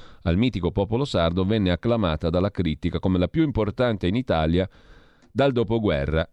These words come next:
Ennio Porrino. Detto questo, siamo al primo giorno di Scuola di Magia, su Radio Libertà naturalmente, con Claudio Borghi Aquilini, anche lui al debutto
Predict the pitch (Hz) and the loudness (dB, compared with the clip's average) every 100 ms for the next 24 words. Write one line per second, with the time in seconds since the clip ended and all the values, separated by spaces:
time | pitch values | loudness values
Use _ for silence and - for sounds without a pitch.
0 | - 147 160 143 120 113 85 78 80 - | -2 -2 0 0 0 -2 0 0 -2 -4
1 | - - - - - 110 151 185 180 160 | -8 -14 -14 -18 -4 0 0 0 0 0
2 | 110 104 165 180 - - - - 104 98 | 0 -2 -2 -4 -4 -16 -16 -4 0 0
3 | 92 90 - - 151 139 107 117 117 110 | 0 0 -2 -2 0 0 0 2 2 4
4 | 107 113 120 123 - 127 143 - 90 90 | 2 2 0 -2 -4 -2 0 2 2 2
5 | 85 85 76 71 71 71 76 - - - | 2 0 0 0 2 0 -2 -10 -12 -12
6 | - - _ 80 64 67 65 57 55 - | -14 -20 _ -2 0 0 -2 -4 -4 -2
7 | 71 62 - 60 58 62 62 - 65 - | -2 -2 -4 -4 -2 0 -2 -2 -4 -2
8 | 92 92 135 175 131 101 120 107 95 143 | -2 0 0 2 2 2 2 2 0 0
9 | 139 90 117 _ 104 92 - 117 131 151 | 0 0 -2 _ -2 -2 0 0 0 0
10 | 131 110 127 147 92 80 - 120 135 | 2 2 0 0 0 -2 -4 -2 -2